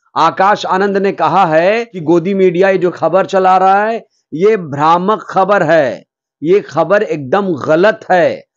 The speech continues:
उन्होंने कहा है कि बीजेपी से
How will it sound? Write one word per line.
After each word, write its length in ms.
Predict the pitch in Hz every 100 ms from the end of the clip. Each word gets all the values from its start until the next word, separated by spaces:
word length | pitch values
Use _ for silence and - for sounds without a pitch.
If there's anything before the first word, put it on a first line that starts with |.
| _ -
उन्होंने 240 | 170 208
कहा 260 | 180 180 214
है 200 | 220 202
कि 400 | 147 214 190 - - _ _
बीजेपी 640 | 107 170 170 214 214 185
से 280 | 170 208 220